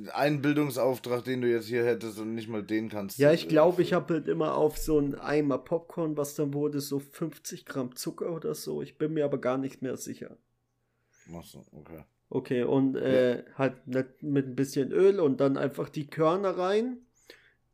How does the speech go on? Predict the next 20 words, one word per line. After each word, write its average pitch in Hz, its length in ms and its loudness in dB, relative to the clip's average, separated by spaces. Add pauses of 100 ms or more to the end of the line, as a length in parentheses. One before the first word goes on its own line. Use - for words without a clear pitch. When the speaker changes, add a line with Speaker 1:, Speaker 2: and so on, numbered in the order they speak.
(100)
Speaker 2:
die 147 120 0
dann 151 180 6
Speaker 1:
Mhm. 135 40 0
Speaker 2:
so 143 280 0
schön 135 400 0
schütteln 180 560 4
in 156 140 -4
der 151 100 4
ganzen 147 440 -2
Masse, 143 420 0
Deckel 147 460 0
drauf 131 540 0
und 135 120 -2
dann 123 140 -2
einfach 127 360 -4
warten, 143 320 2
bis 135 200 -8
sie 143 80 -8
gepoppt 175 460 -4
sind. 185 280 -4